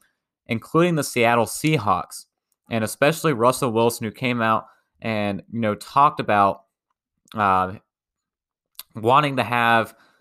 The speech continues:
uh, Antonio Brown on his offense for that, you know, five and oh team in Seattle, wanting to pair him up with D K Metcalf and Tyler Lockett, uh, to, you know, just add another piece to let Russ cook in that offense.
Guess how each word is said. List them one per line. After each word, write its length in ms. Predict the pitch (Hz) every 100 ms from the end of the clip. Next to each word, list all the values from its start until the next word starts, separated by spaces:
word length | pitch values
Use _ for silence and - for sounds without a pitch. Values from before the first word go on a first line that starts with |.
| _ _ _
uh, 560 | 110 104 98 95 92 - _ _
Antonio 420 | - 110 143 131 117
Brown 280 | 113 117 117
on 140 | 117
his 160 | 117 98
offense 520 | 113 113 - 107 -
for 180 | _ 113
that, 200 | 107 -
you 80 | 113
know, 140 | 101
five 320 | - 110 117
and 80 | 113
oh 120 | 110
team 300 | 107 - 113
in 100 | 107
Seattle, 560 | 98 104 101 98 101 92 _ _ -
wanting 260 | 113 127
to 60 | 117
pair 220 | 131 123
him 140 | 123
up 160 | 117 110
with 140 | 104
D 120 | - 113
K 220 | - 107
Metcalf 480 | 104 107 - 104 101
and 120 | 95
Tyler 380 | - 107 104 98
Lockett, 460 | 104 101 104 - _ _ _ -
uh, 260 | 98 92 92
to, 180 | 104 85 -
you 100 | 113
know, 120 | 107
just 180 | 101 - _ _
add 180 | 101 107
another 320 | 117 120 120
piece 300 | 117 143 147
to 80 | -
let 220 | 113 120
Russ 240 | 117 120 -
cook 240 | - 135
in 80 | 127
that 140 | 110 110
offense. 540 | 143 156 101 98 -